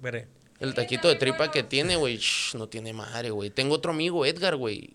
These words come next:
Speaker 2: A Edgar y Tommy Dumay, güey. Eh, güey, el Edgar empezó de la balosa también, güey. Y ahorita es una verga el vato, güey. O sea,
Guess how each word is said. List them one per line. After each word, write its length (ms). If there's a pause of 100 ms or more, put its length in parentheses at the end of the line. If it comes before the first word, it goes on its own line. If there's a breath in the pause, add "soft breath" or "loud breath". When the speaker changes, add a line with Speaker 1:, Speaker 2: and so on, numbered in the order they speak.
(120)
Speaker 2:
A 120
Edgar 280
y 100
Tommy 280
Dumay, 340
güey. 280 (600 soft breath)
Eh, 60
güey, 180
el 100
Edgar 300
empezó 680
de 220
la 120
balosa 540
también, 400
güey. 320 (460)
Y 60
ahorita 220
es 120
una 180
verga 220
el 60
vato, 240
güey. 260 (260)
O 80
sea, 260